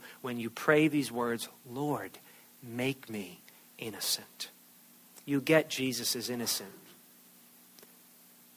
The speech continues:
when you receive him by faith. And this fact of Jesus Christ, which John chapter one actually calls him the Word made flesh.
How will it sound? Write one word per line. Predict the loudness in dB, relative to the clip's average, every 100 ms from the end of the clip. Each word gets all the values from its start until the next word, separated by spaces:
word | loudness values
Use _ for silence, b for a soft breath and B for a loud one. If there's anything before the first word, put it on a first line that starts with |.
| -8
when | -4 -2
you | 0
receive | 2 2 0
him | -2 -4
by | -6 -6
faith. | -8 -10 -12 -18 -20 -20 -20 -20 -20 -20 -20 -20 -20 -20 -16 2
And | 8
this | 10 10
fact | 8 12 12 12 8
of | 4
Jesus | 6 6 8 6
Christ, | 6 10 10 10 6 4
which | 2 2 -6 b b -6
John | 8 12 12
chapter | 12 10 10
one | 10 12 10 8
actually | 8 8 6 4
calls | 8 12 12 12
him | 4 2 0 B 0
the | 2
Word | 2 4 8 8 8 4 -4 b b b -12
made | -4 -2 -2 -2 -6 -8 -16 -18
flesh. | -6 -4 -2 -4 -2 0 0 -2